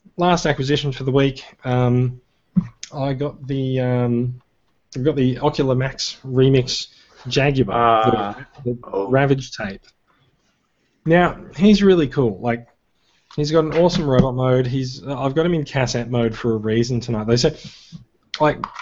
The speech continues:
Speaker 1: he, the, uh, the, the, the, the packaging for him, he's in, like, a, he's literally in a cassette box.
Speaker 2: <laughs> That is a
Speaker 1: He's really cool.
Speaker 2: full-size cassette box.
Speaker 1: Yeah.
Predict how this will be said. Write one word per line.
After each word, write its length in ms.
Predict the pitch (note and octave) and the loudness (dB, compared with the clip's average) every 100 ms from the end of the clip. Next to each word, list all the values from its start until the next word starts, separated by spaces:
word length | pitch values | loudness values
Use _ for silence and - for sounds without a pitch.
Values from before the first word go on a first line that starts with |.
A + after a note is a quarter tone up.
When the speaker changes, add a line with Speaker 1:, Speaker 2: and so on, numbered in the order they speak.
| - | 0
Speaker 1:
he, 440 | F3+ E3 D3+ C#3+ D#3 - - - _ _ _ _ - D3+ | 2 2 0 -4 -4 -6 -8 -12 _ _ _ _ -20 -2
the, 220 | D#3 D#3 | 2 4
uh, 160 | D#3 D#3 | 4 2
the, 220 | D3 E3 | 2 -2
the, 220 | D#3 D#3+ C#3 | 2 4 4
the, 220 | B2 D3 - - | 0 -2 -2 -4
the 160 | C#3 - _ _ _ - | -6 -6 _ _ _ -10
packaging 440 | D3+ C#3+ E3 D3+ | -6 -6 -6 -8
for 240 | D#3+ F#3+ F3 | -6 -6 -4
him, 180 | A#3+ - - - _ _ | -6 -10 -18 -18 _ _
he's 280 | - F3+ F3 | 2 2 2
in, 440 | - F#3 F#3+ G3 F#3+ _ - | 2 4 6 4 -2 _ -16
like, 320 | C#3+ D#3 D3+ | -6 -2 -2
a, 100 | D3 | -2
he's 280 | C#3 D#3 D3 | -4 -6 -2
literally 520 | D3+ E3 D#3+ D3 C3+ | -2 0 2 2 4
in 40 | C3+ | 0
a 240 | C3+ B2+ | 0 -2
cassette 480 | C#3 B2+ - B2+ C#3+ | -4 -2 -2 -6 -6
box. 440 | G3 E3+ - - - _ | -6 -8 -10 -16 -20 _
Speaker 2:
<laughs> 40 | - - | -18 -4
That 140 | - C3+ | 2 4
is 60 | C3+ | 6
a 40 | E3 | 4
Speaker 1:
He's 100 | E3 | 2
really 220 | C3+ - | 0 0
cool. 260 | - A#2+ | 2 2
Speaker 2:
full-size 220 | B2+ G3+ C#3+ | 2 0 -4
cassette 460 | B2+ - B2+ G#2+ - _ _ _ _ _ | -12 -6 -4 -4 -8 _ _ _ _ _
box. 260 | A2 F#2 | -4 0
Speaker 1:
Yeah. 140 | C#3+ | 2